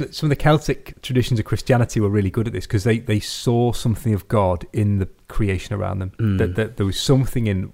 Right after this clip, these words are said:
Speaker 1: whatever was around them, they could see, they looked for where God's hand is in all of that. Whether it was in,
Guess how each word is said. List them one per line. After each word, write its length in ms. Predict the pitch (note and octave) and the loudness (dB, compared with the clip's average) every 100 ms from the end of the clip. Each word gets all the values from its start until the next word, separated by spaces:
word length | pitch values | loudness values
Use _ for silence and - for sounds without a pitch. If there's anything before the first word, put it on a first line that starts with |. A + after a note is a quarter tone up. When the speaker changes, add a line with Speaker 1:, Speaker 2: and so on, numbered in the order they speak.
| - A#2 | -12 -4
Speaker 1:
whatever 400 | A#2 A#2 A#2+ C#3 | -2 0 2 2
was 160 | C3+ | 2
around 380 | A#2 G2+ G2 F#2 | 2 2 0 -2
them, 240 | F#2 G2+ - - - _ _ - | -6 -12 -14 -20 -20 _ _ -4
they 120 | G#2 | -2
could 220 | - G2+ | -2 -6
see, 240 | - A#2 A2+ | -4 -2 0
they 140 | G2+ | 2
looked 340 | A2 B2 - | 2 2 0
for 120 | - G#2+ | -4 -2
where 280 | G2+ G2+ | 0 -2
God's 240 | G2+ G2 - | -2 -4 -6
hand 400 | - F#2 G2 F#2+ | -8 -6 -6 -6
is 240 | G2+ - - - - | -8 -12 -20 -10 -4
in 100 | G2 | -2
all 160 | F#2+ | -2
of 80 | F2+ | -4
that. 160 | F#2+ A2 | -4 -2
Whether 240 | A2 G#2+ | 0 0
it 60 | G#2 | -2
was 140 | G#2 | -2
in, 120 | G#2 | -2